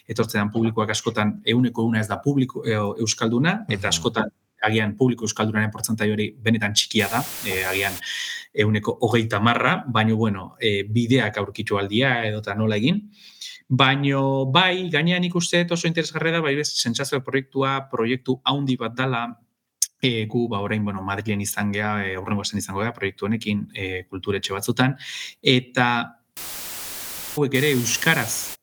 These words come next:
Speaker 1: eh, eskuragai egotea, benetan interesgarria da. Eh, askotan pentsatzen dugu se-, segun ze gauzak, eh, Madrilen egiten diala, Bartzelonan egiten diala, eta holakoak, baino ez, holakoak hemen ditugu ere bai, eta gainera euskaraz ditugu, hortaz,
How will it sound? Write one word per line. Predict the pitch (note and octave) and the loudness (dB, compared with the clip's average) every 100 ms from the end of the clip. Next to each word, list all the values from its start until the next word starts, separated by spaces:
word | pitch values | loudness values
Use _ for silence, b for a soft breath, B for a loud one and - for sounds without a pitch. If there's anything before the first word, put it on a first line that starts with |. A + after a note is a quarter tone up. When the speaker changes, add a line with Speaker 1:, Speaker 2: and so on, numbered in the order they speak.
| - | -4
Speaker 1:
eh, | G#2 G#2 G2 F#2+ F#2+ G2+ | -2 -2 -2 -4 -4 0
eskuragai | - - C3+ G#2+ G#2 | 0 2 0 2 0
egotea, | G2 C3 B2+ A2 G#3+ B B B B | 0 2 2 0 -2 B B B B
benetan | B2 D3+ C3+ A2+ | 2 2 2 0
interesgarria | A2 C3 A#2 G#2 G2 F#2+ | 0 0 0 -2 -4 -4
da. | F#2 F2 - - | -6 -8 -12 -6
Eh, | - - | -4 0
askotan | C3+ - C#3+ C#3 C#3 | 2 2 2 2 2
pentsatzen | B2+ B2+ C3 B2+ A#2 | 0 0 -2 -2 0
dugu | A2+ C3 | 2 2
se-, | - A2+ | 0 0
segun | - - A2+ G#2+ B2+ | -2 -2 -2 0 0
ze | A#2+ | 0
gauzak, | G#2+ A#2 B2+ C3 C3+ C3 | 0 0 0 -2 -2 -2
eh, | G2+ | -4
Madrilen | G2+ G#2 G#2+ A#2+ C3 A2+ | -2 0 0 2 2 0
egiten | A2 G#2+ G#2 | -2 -2 -2
diala, | G2+ C3+ D#3 D#3 D3 | 0 0 2 2 0
Bartzelonan | G#2+ G#2 - A#2+ A2+ G#2+ | -2 -4 0 0 0 0
egiten | G#2+ G#2 G2 | -2 -2 -2
diala, | G2+ A#2 C#3+ C#3+ | 0 0 0 -2
eta | - G#2 | -4 -2
holakoak, | A2 A2 G#2+ - _ B B B | -2 0 -2 -2 _ B B B
baino | A#2+ A2+ G#2+ A2 | -2 0 2 0
ez, | G#2+ - | -2 -4
holakoak | A#2 A#2+ B2+ A#2+ - | 0 0 2 -2 0
hemen | A#2 D3 | 0 2
ditugu | A2+ C3+ C3+ | 0 2 2
ere | G#2 | 2
bai, | G2+ C#3+ F#3+ - | 0 0 0 -4
eta | - G#2+ | -4 0
gainera | B2+ D#3 G#2+ | 0 2 0
euskaraz | G2+ - C#3 B2+ | 0 0 0 0
ditugu, | G2+ F2+ A2+ D#3 - B B B B | -4 -2 -2 -2 -4 B B B B
hortaz, | - A2 A2 - A2 G#2 G#2 G2+ | -2 0 0 0 0 2 -2 -4